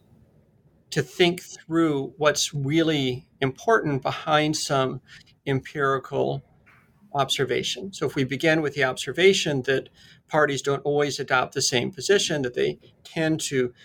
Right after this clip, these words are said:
gravitate to the ideological extremes to at least some extent, we might start by thinking that,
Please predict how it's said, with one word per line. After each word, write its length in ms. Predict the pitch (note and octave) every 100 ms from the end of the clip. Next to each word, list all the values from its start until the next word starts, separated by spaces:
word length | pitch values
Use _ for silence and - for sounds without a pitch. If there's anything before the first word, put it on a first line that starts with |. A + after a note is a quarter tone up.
| _
gravitate 680 | - C3 C3+ D3 C3+ C#3+ B2+
to 80 | C3
the 100 | C#3
ideological 580 | C#3 B2+ B2 B2 - C3+
extremes 500 | - - F3+ D3+ -
to 100 | C3+
at 80 |
least 300 | D3 C3 -
some 200 | - G3
extent, 500 | G#3 - - B2+ D3+ - - - - - _
we 100 | E3
might 220 | D#3 D#3
start 360 | - E3 D#3+ D3
by 140 | D3
thinking 360 | B2+ D3 C3 C#3
that, 180 | B2+